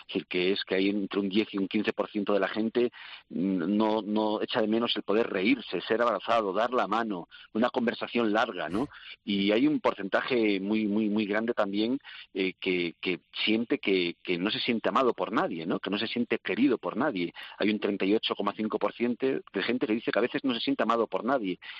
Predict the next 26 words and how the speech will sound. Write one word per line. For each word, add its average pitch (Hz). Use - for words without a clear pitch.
Y 120
un 139
cinco 151
coma 127
cinco, 165
es -
decir, 101
más 123
de 131
dos 127
millones 123
de, 117
y 107
medio 107
de 104
personas, 135
dicen -
que 113
no 120
se 120
sienten 113
nunca 165
amados 104
por 92
nadie. 82
¡Guau! 110